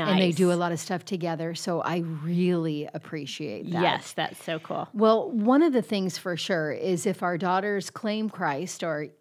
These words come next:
Speaker 1: even remotely claiming Christ, it's important that we emphasize that they date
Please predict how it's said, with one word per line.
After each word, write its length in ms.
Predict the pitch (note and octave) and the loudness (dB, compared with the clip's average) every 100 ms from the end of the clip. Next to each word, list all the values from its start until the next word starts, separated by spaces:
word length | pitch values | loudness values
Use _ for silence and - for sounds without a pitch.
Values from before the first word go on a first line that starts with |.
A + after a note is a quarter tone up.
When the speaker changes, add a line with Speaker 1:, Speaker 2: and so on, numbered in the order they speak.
| - | -4
Speaker 1:
even 360 | A3+ F3+ F3 | 0 2 2
remotely 960 | E3 F3 E3+ F3+ G3+ G3+ G3 C3+ C#3+ D#3+ | 2 2 4 6 6 2 -4 -4 -6 -8
claiming 460 | - F#3+ D#3+ D3 C#3+ | -6 -2 0 0 -2
Christ, 440 | - C3+ C#3 D#3+ | -2 -4 -4 -4
it's 140 | F3+ - | -4 -2
important 520 | D#3 - G#3 G3 D#3+ | -4 -4 -6 -4 -4
that 140 | C#3+ | -4
we 160 | D#3 - | -4 -8
emphasize 640 | F3 F#3 G3 E3+ D#3 C#3+ - | -6 -4 -4 -4 -6 -6 -6
that 340 | E3 D3+ E3+ | -6 -8 -6
they 540 | E3 F3+ F#3 F#3+ F#3+ F#3+ - _ - D#3 | -4 0 0 0 -2 -6 -14 _ -10 -4
date 440 | F#3+ E3+ F3 F3+ | 0 2 0 -4